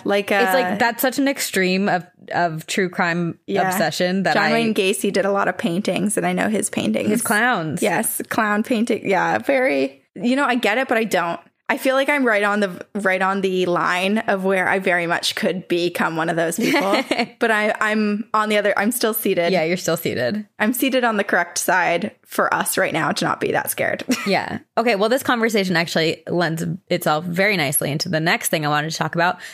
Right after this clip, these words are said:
Speaker 2: There's a movie on H B O Max, and it's called The Little Things.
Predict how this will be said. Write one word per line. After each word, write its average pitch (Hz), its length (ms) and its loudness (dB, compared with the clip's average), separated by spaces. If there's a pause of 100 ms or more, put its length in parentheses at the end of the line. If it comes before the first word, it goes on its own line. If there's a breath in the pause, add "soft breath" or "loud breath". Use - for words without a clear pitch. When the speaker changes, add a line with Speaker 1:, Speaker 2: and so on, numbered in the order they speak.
(120 loud breath)
Speaker 2:
There's 202 160 2
a 202 60 2
movie 226 560 2
on 196 380 0
H 196 260 0
B 190 100 2
O 190 60 2
Max, 160 480 -2
and - 180 -2
it's 170 180 -4
called 170 520 2 (280)
The 180 140 0
Little 170 300 2
Things. 240 540 -2